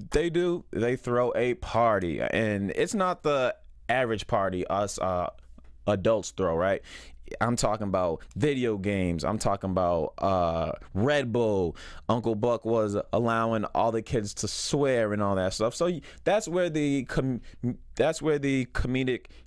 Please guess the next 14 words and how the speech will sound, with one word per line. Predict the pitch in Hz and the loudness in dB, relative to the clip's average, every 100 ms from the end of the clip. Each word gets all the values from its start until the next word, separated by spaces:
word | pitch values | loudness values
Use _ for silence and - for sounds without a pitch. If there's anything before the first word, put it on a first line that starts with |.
| - | -16
humor | - - - 131 110 104 | -8 -4 0 0 2 0
actually | 82 101 - 101 - | -2 -2 -2 -2 -4
c-, | - - - | -10 -14 -18
c-, | - - - - - - - | -20 -20 -20 -20 -20 -20 -6
comes | - 123 107 | -2 -2 -2
from | - 92 90 - - | -2 -2 -2 -4 -4
with | 92 95 | -2 0
this | 98 92 - - - - - | 0 -2 -10 -16 -20 -20 -6
episode | 110 104 - 90 95 | -4 -2 0 0 0
here. | 85 65 - - - | 0 -2 -8 -14 -2
But | 156 139 - - - | 0 0 -6 -8 -4
as | 117 107 | -2 -2
we | 113 | -2
see, | - 214 170 123 | -2 0 0 -2